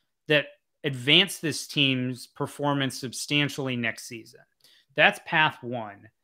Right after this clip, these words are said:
Path two is, "Okay, even with adding everybody that I added in the offseason, this was still a team that was several points out of a playoff spot,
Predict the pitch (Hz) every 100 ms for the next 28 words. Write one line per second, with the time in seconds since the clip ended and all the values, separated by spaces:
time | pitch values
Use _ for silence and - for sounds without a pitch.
0 | _ _ _ - 180 160 - - 208 220
1 | 175 135 127 120 - _ _ _ _ 156
2 | 165 175 139 127 123 131 _ 185 202 214
3 | 196 180 175 165 175 160 160 175 165 156
4 | 151 135 135 143 147 139 135 127 135 147
5 | 143 - 117 107 107 107 107 _ _ _
6 | - 147 147 - - 202 180 - 165 160
7 | 147 139 135 139 135 127 113 - - -
8 | 170 170 170 - 160 151 156 135 120 117
9 | - 131 113 110 - - 117 120 131